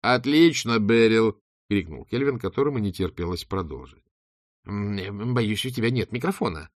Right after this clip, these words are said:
нервно сказал звукооператор. "У нас записано, что это не мой материал, его покажут в заставке". "Ну так и нацепи на меня вонючий микрофон, придурок!" рявкнула Берил.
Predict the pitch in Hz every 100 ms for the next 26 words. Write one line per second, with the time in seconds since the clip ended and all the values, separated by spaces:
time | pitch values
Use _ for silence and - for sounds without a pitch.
0 | - 87 95 101 110 98 - 104 92 87
1 | 82 85 - 90 - 87 - - _ _
2 | _ 117 113 117 127 160 202 101 85 -
3 | 107 101 131 156 160 92 98 95 117 90
4 | 82 110 107 135 131 104 101 90 143 -
5 | 95 - - _ _ _ _ _ 170 214
6 | 247 208 254 262 214 269 208 285 247 233
7 | 240 233 185 165 226 233 202 202 220 226
8 | 233 208 220 165 214 247 214 277 220 165
9 | 131 - _ _ _ - 110 104 - 98
10 | 95 92 90 82